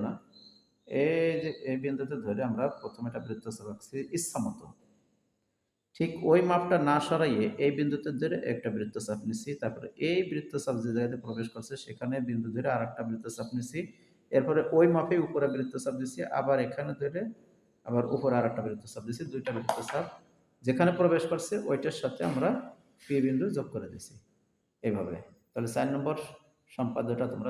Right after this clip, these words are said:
দেখলে কিভাবে করলাম। এবার আমরা পাঁচ নম্বরে যাব। দেখো পাঁচ নম্বর সম্পাদ্য, একটি সরল রেখার বহিস্থ কোনো বিন্দু থেকে, মানে বাইরের কোনো বিন্দু থেকে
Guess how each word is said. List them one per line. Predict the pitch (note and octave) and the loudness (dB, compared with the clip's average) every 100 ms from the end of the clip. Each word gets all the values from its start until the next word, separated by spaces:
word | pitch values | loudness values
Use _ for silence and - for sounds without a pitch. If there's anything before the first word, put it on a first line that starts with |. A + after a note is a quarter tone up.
| B2+ | -4
দেখলে | G#2 G#2+ G#2+ | -6 -10 -12
কিভাবে | G2+ G2 - | -10 -10 -12
করলাম। | F#2 F2+ F#2 - - A2+ | -16 -16 -20 -20 -10 -2
এবার | A2+ | 0
আমরা | A2+ C3 A#2 | 2 0 -2
পাঁচ | A#2 - | -4 -4
নম্বরে | A2 G2 - | -6 -8 -12
যাব। | - - - _ _ _ _ _ _ _ _ _ _ _ _ _ _ _ _ B2 | -20 -20 -20 _ _ _ _ _ _ _ _ _ _ _ _ _ _ _ _ -2
দেখো | A2+ A#2 B2 A#2 C#3 | 2 2 2 4 6
পাঁচ | C#3+ - | 6 4
নম্বর | E3 D3 C#3 - | 2 2 2 2
সম্পাদ্য, | A2+ A2+ G2 F2 E2 - _ _ _ _ _ _ _ - | 2 2 0 0 -6 -8 _ _ _ _ _ _ _ 2
একটি | C#3 C#3 - F3+ - | 4 4 4 4 6
সরল | C3+ C3+ C#3 | 6 8 8
রেখার | C#3 D3 D3 C3 A#2+ | 4 4 4 6 4
বহিস্থ | D3 E3+ - F3 D#3+ C#3+ | 4 2 0 0 0 2
কোনো | C3 C3+ A#2+ | 4 4 4
বিন্দু | B2 B2 B2 B2 B2+ - | 4 4 4 2 0 0
থেকে, | D3+ - E2+ - _ _ _ | -4 -4 -8 -10 _ _ _
মানে | A#2 B2 B2 | 0 0 4
বাইরের | C3 C#3 D#3+ D#3+ | 4 6 4 2
কোনো | D#3 C#3+ B2 | -2 0 2
বিন্দু | A#2+ A#2 A#2 | 2 0 -4
থেকে | A2+ C3 | -8 -4